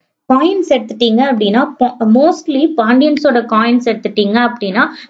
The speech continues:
ஸ்கொயர் ஷேப்ல தான் இருந்து. So, அதுக்கும் ஒரு picture பாருங்க. So, இந்த மாதிரி shapes தான் இருந்தது. So, இந்த காயின்ல பாத்தீங்க அப்படின்னா, நிறைய images வந்து பொறிக்கப்பட்டிருக்கும். என்ன சொல்லலாம் அப்படின்னா,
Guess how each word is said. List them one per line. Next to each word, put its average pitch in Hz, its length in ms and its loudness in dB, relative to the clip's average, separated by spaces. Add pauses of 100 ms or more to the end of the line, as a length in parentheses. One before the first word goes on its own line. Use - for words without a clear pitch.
ஸ்கொயர் 311 460 0
ஷேப்ல 220 400 0
தான் 220 160 -2
இருந்து. 202 420 0
So, 220 180 0
அதுக்கும் 226 460 0
ஒரு 202 360 2
picture 214 360 -2
பாருங்க. 202 340 -2
So, 240 160 0
இந்த 214 180 0
மாதிரி 240 320 2 (440)
shapes 254 400 -2
தான் 233 180 -2
இருந்தது. 208 480 2 (300)
So, 285 160 -2
இந்த 370 180 0
காயின்ல 311 480 0
பாத்தீங்க 240 420 0
அப்படின்னா, 226 400 0
நிறைய 254 380 2
images 294 560 2
வந்து 214 220 0
பொறிக்கப்பட்டிருக்கும். 208 840 -4
என்ன 233 100 4
சொல்லலாம் 208 400 0
அப்படின்னா, 196 340 0